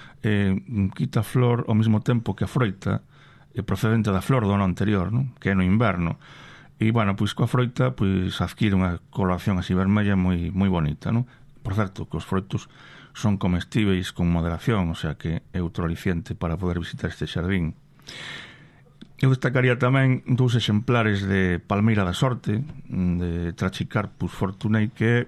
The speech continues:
unha palmeira que ten un tronco máis delgado e as follas en forma de abanico. E, mm, como curiosidade decir que foron as primeiras árbores trasplantadas no concello, polo concello,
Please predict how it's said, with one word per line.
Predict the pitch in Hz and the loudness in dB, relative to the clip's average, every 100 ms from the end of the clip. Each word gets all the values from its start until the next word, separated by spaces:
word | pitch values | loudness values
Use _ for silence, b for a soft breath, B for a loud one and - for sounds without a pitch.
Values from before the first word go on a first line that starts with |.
| - - - - - - - - - - 113 | -6 -20 -20 -20 -20 -20 -20 -20 -20 -6 -2
unha | 104 98 | 0 0
palmeira | 95 98 92 | 0 0 0
que | 90 | -2
ten | 95 90 | -2 0
un | |
tronco | 92 101 95 92 | 0 0 0 0
máis | 90 | 0
delgado | 82 90 113 98 95 | 0 0 0 0 0
e | 92 | -2
as | 87 | -4
follas | - 92 87 82 | -4 -2 -2 -6
en | |
forma | - 92 82 | -4 -2 0
de | 78 | 0
abanico. | 87 104 - - - B B B B B B B B B - | 0 0 -4 -10 -10 B B B B B B B B B 2
E, | 123 127 127 127 127 - - | 4 4 4 4 2 -2 -2
mm, | 127 120 113 110 104 101 - - - | 2 4 4 4 4 2 -4 -10 2
como | 120 117 | 2 4
curiosidade | 127 120 131 135 131 127 | 2 2 4 4 4 2
decir | 123 139 135 - | 2 2 0 0
que | 113 | 0
foron | 104 127 120 | 2 2 2
as | 113 | 0
primeiras | - 117 123 120 107 | 0 2 4 4 2
árbores | 131 120 110 110 107 - - _ _ - | 2 2 0 0 -4 -12 -20 _ _ -14
trasplantadas | - 104 - 107 104 110 120 113 98 | -4 -2 0 0 2 2 0 0 0
no | 101 98 | 0 0
concello, | 95 92 - 120 101 104 | -2 -4 -2 -2 -2 -4
polo | - 90 | -6 -6
concello, | - 98 - 113 107 | -4 -2 0 0 -2